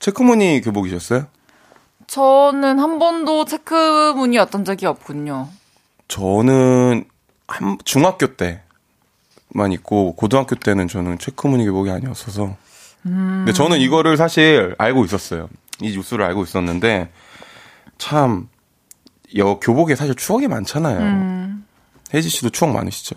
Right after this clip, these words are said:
Speaker 2: 네, 그럼요.
Speaker 1: 근데 그 교복 추억이 약간 통째로 뭔가 바뀌는, 리뉴얼되는 거니까
Speaker 2: 그쵸.
Speaker 1: 좀 서-, 시원섭섭 하고, 하긴 할 것 같아요.
Speaker 2: 혹시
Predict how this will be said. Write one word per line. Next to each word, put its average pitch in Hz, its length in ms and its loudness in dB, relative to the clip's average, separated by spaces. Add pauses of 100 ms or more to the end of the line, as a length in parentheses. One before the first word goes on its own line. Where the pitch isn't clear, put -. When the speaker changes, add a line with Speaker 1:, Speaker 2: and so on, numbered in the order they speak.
Speaker 2:
네, 254 300 -2
그럼요. 220 400 -6 (280)
Speaker 1:
근데 104 260 0
그 98 220 -2
교복 120 400 0
추억이 165 260 0
약간 98 300 -2
통째로 156 640 0
뭔가 87 220 -10
바뀌는, 131 720 -2
리뉴얼되는 110 600 2
거니까 90 840 -4
Speaker 2:
그쵸. - 380 -8 (280)
Speaker 1:
좀 127 200 -4
서-, 208 420 2
시원섭섭 233 800 2
하고, 165 340 -6
하긴 175 280 -2
할 185 80 -2
것 240 120 -4
같아요. 104 460 -6 (300)
Speaker 2:
혹시 285 840 0